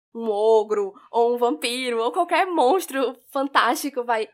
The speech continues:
vai aparecer ali e atacar os personagens, quando, na verdade, eles só são utilizados como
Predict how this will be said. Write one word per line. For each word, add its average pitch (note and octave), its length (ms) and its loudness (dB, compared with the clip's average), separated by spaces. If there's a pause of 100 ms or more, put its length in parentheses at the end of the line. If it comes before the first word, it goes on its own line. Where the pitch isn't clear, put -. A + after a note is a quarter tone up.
vai G#3 220 -2
aparecer A3+ 500 -2
ali C4 240 -8
e B3 60 -4
atacar B3 480 0
os C#4 80 -6
personagens, C4 600 -6
quando, C#4 240 -8
na C4 160 -8
verdade, C4+ 680 -8 (100)
eles A#3 180 -6
só D4 100 -6
são D4 180 -8
utilizados D#4 640 -4
como C4+ 200 -8